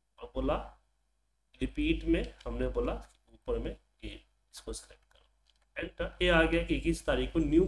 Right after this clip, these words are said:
customer छः थे। और आगे drag करने के लिए मुझे एफ़ फ़ोर कर देता हूँ और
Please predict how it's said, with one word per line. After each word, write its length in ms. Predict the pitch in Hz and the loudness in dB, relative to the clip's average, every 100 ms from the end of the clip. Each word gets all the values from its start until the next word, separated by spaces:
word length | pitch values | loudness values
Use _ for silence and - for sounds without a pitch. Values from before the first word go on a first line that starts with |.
| 147 | 2
customer 400 | - - 147 180 | -2 -2 -2 -2
छः 400 | - 147 117 - | 0 4 4 2
थे। 100 | - _ _ - - - | -10 _ _ -20 -20 -4
और 60 | - | 2
आगे 300 | 147 165 160 160 | 6 6 6 0
drag 400 | - 160 175 - | 4 4 4 2
करने 260 | 156 143 | 0 0
के 160 | 147 - | -2 -4
लिए 100 | 151 | -4
मुझे 280 | 139 123 143 156 - | -2 -2 -2 -4 -2
एफ़ 120 | 120 | -4
फ़ोर 240 | - 151 156 | -4 -6 -4
कर 160 | 156 151 | -4 -6
देता 240 | 156 - | -10 -8
हूँ 240 | 160 185 208 _ _ - - | -6 -6 -8 _ _ -20 -16
और 320 | - 107 104 | -6 -4 -4